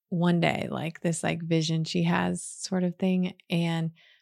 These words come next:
but she said, "Quite honestly, maybe I'm already there." And I kept thinking about that. Like, "Maybe this, like, vision that we have is, it already exists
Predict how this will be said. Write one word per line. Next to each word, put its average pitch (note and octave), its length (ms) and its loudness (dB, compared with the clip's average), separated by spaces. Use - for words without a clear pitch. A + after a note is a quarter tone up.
but F3 120 0
she F3+ 100 2
said, E3+ 240 2
"Quite - 260 2
honestly, F3 520 4
maybe E3+ 480 4
I'm D3+ 140 2
already D#3 420 4
there." D#3 440 2
And F#3 500 8
I F3+ 120 6
kept - 320 2
thinking F3 440 2
about D#3 360 -2
that. D#3 340 -4
Like, E3 360 -4
"Maybe F#3 680 6
this, E3+ 340 2
like, E3+ 200 2
vision E3 400 4
that E3 160 2
we D#3+ 120 2
have F3 520 2
is, E3+ 580 2
it F#3 160 6
already F#3 320 6
exists D#3+ 720 0